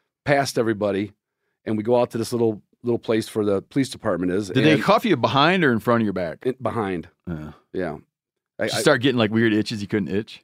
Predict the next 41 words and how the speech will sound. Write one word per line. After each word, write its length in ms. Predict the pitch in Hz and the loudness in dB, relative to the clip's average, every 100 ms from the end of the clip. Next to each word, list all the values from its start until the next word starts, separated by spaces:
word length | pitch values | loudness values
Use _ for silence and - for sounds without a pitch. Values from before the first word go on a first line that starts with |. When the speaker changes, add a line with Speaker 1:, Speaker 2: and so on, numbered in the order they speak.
| - | -8
Speaker 1:
No, 400 | 151 143 135 110 | 2 4 4 2
I 140 | 123 123 | -2 -2
was 120 | 110 | -2
Speaker 2:
Uh-huh. 80 | 110 | -4
Speaker 1:
just 200 | 123 - | -6 -2
petrified. 520 | 139 131 120 117 107 | -2 0 -2 0 -2
I 20 | |
could 180 | 104 107 | -2 -2
barely 240 | 113 107 101 | 0 2 0
walk. 440 | 90 76 - - _ | -2 -2 -4 -16 _
Speaker 2:
<laughs> 80 | 117 - - - - - | -4 -4 -8 -10 -10 -4
Speaker 1:
I 80 | 135 | 0
could 160 | 139 107 | 0 0
barely 340 | 135 131 135 | 2 4 2
walk. 480 | 117 101 78 - _ - _ - _ _ | 2 0 -2 -10 _ -20 _ -20 _ _
And 440 | 139 131 131 123 120 - | 2 4 4 2 -4 -4
they 140 | 120 | -2
bring 260 | 110 139 147 | 2 4 6
me 60 | |
into 120 | 143 139 | 4 2
this 140 | 123 | 0
back 320 | - 127 135 | 2 2 2
room, 380 | 143 135 135 139 - _ _ _ - | 2 4 2 -2 -10 _ _ _ -4
and 120 | 113 | -4
I'm 80 | 107 | -2
sitting 280 | - 135 | -2 0
down. 300 | 131 131 139 | 2 4 2
She 220 | 135 - 117 | 0 -6 0
un-, 320 | 147 175 - _ _ | 2 0 -2 _ _
she 160 | - 139 | -6 0
uncuffs 420 | 156 165 170 147 | 0 2 2 2
my 180 | 165 160 - _ _ | 0 -2 -4 _ _
cuffs, 480 | - 123 113 - - _ _ _ _ _ _ _ _ | 0 2 2 -4 -20 _ _ _ _ _ _ _ _
then 200 | 113 147 | 0 2
handcuffs 460 | 147 165 165 160 143 | 2 2 0 -2 -2
my 140 | 131 | -2
left 320 | 120 143 147 147 | 0 0 0 0
arm 180 | 139 131 | 0 0
to 100 | 131 | -2
the 80 | 117 | -2
wall, 540 | 113 101 90 92 | 0 0 0 -4